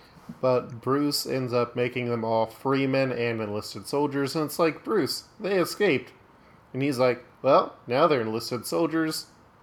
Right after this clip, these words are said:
and it's official." And also Sam Clemens has been following them around,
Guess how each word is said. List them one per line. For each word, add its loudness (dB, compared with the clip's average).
and 2
it's 2
official." -2
And -2
also 2
Sam -2
Clemens -2
has 2
been -6
following 2
them -4
around, -2